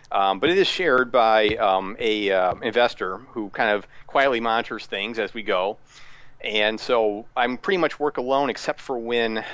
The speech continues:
I'm contracting out music or, or, uh, art and so on. So they, so Meta three D helped me out with there.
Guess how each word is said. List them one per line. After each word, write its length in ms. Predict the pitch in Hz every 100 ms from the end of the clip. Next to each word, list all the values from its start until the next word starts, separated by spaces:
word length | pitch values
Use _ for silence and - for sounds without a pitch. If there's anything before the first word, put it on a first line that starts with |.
| - -
I'm 320 | 104 98 107
contracting 500 | 147 127 123 - 107
out 220 | 104 101
music 580 | 113 123 127 113 110 -
or, 260 | 92 85 90
or, 300 | 95 85 82 -
uh, 260 | - 87 85 -
art 280 | 117 98 - -
and 80 | -
so 220 | - 98
on. 240 | 87 87 87 - - - - -
So 160 | 113 107
they, 220 | 135 120
so 200 | - 110
Meta 200 | 123 120
three 160 | 139
D 80 | 120
helped 160 | 123 117
me 80 | 110
out 140 | 117
with 100 | -
there. 440 | 143 127 127 143